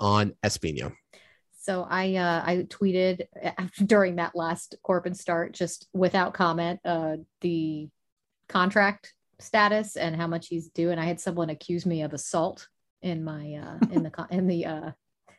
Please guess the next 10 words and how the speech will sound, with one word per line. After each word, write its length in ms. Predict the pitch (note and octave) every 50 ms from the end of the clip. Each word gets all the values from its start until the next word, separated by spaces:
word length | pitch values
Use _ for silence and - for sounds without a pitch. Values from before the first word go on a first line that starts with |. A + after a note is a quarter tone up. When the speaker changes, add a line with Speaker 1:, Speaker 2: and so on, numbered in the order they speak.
| _ -
Speaker 2:
comments 340 | - B3 A#3+ A3+ A3+ G3+ G#3+
underneath. 400 | A3 G#3 F#3+ F#3+ F#3+ F#3 G#3 G#3 - _ _ - - - - - - - -
Speaker 1:
That's 160 | A2 A2 G#2
Speaker 2:
Yeah, 60 | G2
it's 120 | - D#3 -
Speaker 1:
assault, 340 | G#3+ - A2+ A#2+ - - - _ -
brother. 480 | - F2+ F2+ F#2 F#2+ G2 G#2+ A2 A2+ - - - B2+ - - - -
Speaker 2:
That's 180 | G#3 A3 A3 -
assault, 440 | F#3 - - - A#3+ B3 C4 - -
brother. 420 | - A3+ C#4 D4 C#4+ C4+ A3